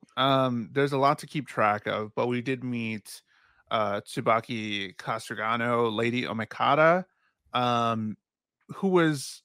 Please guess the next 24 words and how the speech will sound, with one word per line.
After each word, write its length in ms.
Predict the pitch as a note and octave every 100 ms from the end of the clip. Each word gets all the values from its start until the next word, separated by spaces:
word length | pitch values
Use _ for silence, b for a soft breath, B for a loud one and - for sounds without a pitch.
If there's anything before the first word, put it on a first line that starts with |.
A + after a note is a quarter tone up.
| D3
another, 840 | C#3 C#3+ C#3+ D3 C3+ C3+ C3 C3 _ _ _ _ _ _ _ _ _ _ _
uh, 100 | - C#3
diary 360 | C3 B2 A#2+
keeper 480 | A#2 B2+ - G#2+ G#2+ B2+ A#2+
who, 340 | C3+ A#2 A2+ -
the 80 | -
clairvoyant 540 | - D3 C3+ C3+ A#2+
diary, 480 | A2+ G#2+ G#2 B2 -
as 180 | A#2 A2
you 80 |
said, 360 | G2+ G2+ G2 G#2 _ - A3 -
<clears throat> 440 | A#3 D#3+ A#2+ _
they, 260 | C3+ C3+ C3+
they, 240 | C3+ C3 B2+
she 460 | C3+ D3 C3+ C3 - -
can 180 | D3
see 280 | C3 - C#3
things 320 | - C#3+ C#3
of 80 | C3+
the 80 | A#2+
future 340 | - C#3 B2+
for 160 | A#2 A#2
her 60 | A2
followers. 720 | - F3 E3+ D#3 D3+ D3 -